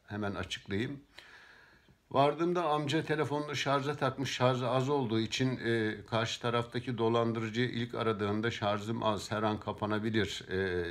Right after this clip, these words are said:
dediğinde hemen "Git kendine bir şarj aleti bul." deyince o da hemen ilk gördüğü telefoncu dükkanına dalmış.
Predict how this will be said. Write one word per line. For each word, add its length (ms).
dediğinde 600
hemen 340
"Git 180
kendine 440
bir 60
şarj 460
aleti 500
bul." 280
deyince 400
o 200
da 100
hemen 280
ilk 240
gördüğü 400
telefoncu 540
dükkanına 520
dalmış. 540